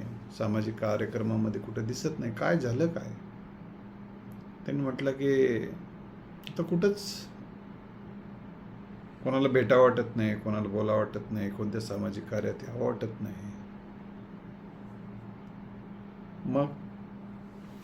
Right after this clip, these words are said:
घरी बसून काय करता?" "काही नाही, झोपून राहतो." "आणि झोपूनच राहत असाल तर एखाद्या वेळेस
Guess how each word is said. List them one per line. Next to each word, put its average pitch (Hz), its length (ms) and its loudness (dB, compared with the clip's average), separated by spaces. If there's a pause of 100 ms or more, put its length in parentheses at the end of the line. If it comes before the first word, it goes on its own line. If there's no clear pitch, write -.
(140)
घरी 147 200 12
बसून 180 320 6
काय 147 160 6
करता?" 107 560 2 (960)
"काही 247 120 4
नाही, 220 100 6
झोपून 175 300 8
राहतो." 110 500 6 (4000)
"आणि 143 140 4
झोपूनच 190 680 4
राहत 160 320 4
असाल 180 340 2
तर 196 80 4
एखाद्या 202 320 6
वेळेस 180 220 6